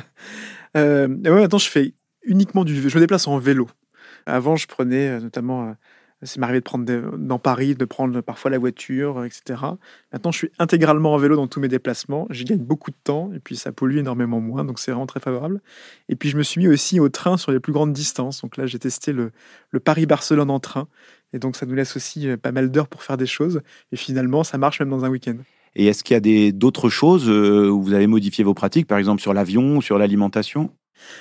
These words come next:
Speaker 1: Alors, je fais, je fais attention à l'alimentation. Je pense que c'est un point important. Et ça, c'est aussi un moment de souligner que, que tout se résume pas au climat.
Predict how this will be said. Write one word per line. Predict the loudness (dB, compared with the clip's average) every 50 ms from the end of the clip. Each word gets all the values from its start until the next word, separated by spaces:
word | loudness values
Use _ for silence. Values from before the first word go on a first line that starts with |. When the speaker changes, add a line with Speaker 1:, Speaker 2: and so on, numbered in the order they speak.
| -20 -20 -10 -2
Speaker 1:
Alors, | 4 6 6 6 6
je | 4
fais, | 2 2 4 4 2 0
je | -2 -2
fais | -2
attention | -2 0 -2 0 2 4
à | 4
l'alimentation. | 4 4 4 4 2 2 2 0 0 0 0 0
Je | 0 0
pense | -2 -4
que | -4 -4
c'est |
un | -4 -4
point | -4 -4 0
important. | 0 2 2 4 4
Et | 2 2
ça, | 2
c'est | 0 0 0
aussi | 0 2 2 2
un | 2 2 0 -6 -14 -20 -20 _ _ _ _ -2
moment | 0 0
de | 0
souligner | 0 0 0 0 2 4 4 4
que, | 4 4 4 4 6 4 2 2
que | 0 -4
tout | -2 -2 -2
se | -2 -2 -2 0
résume | 0 0 2 0 0 0 0
pas | 2 2 4
au | 2 2
climat. | 0 -6 -8 -6 -4 -2 0 0 -2